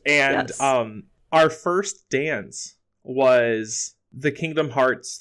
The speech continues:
Speaker 1: three song.
Speaker 2: Mm-hmm.
Speaker 1: Uh, and the, the second one, not the, not the dancey one, like, the sad one. <laughs> Um, 'cause it's a pretty, like, it's an appropriate wedding song. Um,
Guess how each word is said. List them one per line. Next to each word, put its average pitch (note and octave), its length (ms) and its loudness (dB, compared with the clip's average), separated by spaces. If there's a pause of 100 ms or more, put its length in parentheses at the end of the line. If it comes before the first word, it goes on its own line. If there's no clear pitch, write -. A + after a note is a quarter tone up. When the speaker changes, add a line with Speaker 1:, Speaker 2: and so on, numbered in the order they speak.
Speaker 1:
three B2+ 460 -4 (160)
song. A2+ 520 -4
Speaker 2:
Mm-hmm. E3+ 720 -8
Speaker 1:
Uh, B2 360 0 (100)
and B2+ 380 -2 (160)
the, D3 340 2
the D3 80 -2
second B2+ 380 0
one, A2 160 -4
not B2 240 -2
the, G2 340 -4
not B2+ 240 -2
the A#2 60 -6
dancey G#2 420 -6
one, F#2+ 240 -8
like, F#2 220 -8 (160)
the A#2+ 80 -10
sad F#2+ 300 -6
one. F2+ 180 -16 (380)
<laughs> - 140 -4 (1080)
Um, C#3 340 2
'cause A#3+ 200 2
it's D4+ 140 -2
a E4 40 2
pretty, G3+ 420 2
like, D3 240 0
it's F#3+ 180 0
an A#3 100 2
appropriate C#3 600 2
wedding A#2+ 320 2
song. B2 480 0
Um, A2+ 380 0